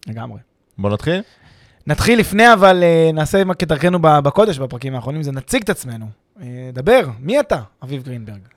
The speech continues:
Speaker 2: אני אביב גרינברג, אני מוביל את פעילות ההשקעות הנדל"ן של רנפו.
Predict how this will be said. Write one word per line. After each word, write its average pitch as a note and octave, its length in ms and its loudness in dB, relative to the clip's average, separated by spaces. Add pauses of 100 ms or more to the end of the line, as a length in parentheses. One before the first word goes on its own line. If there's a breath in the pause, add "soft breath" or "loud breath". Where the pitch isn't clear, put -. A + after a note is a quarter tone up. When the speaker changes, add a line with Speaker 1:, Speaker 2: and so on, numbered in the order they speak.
(340)
Speaker 2:
אני A2 200 2
אביב B2 200 2
גרינברג, C#3 460 0
אני A2+ 140 -4
מוביל A2+ 300 -4
את A#2+ 120 -6
פעילות A2+ 280 -2
ההשקעות A2 360 -2
הנדל"ן A2 360 0
של F#2 200 -4
רנפו. C#3 540 -2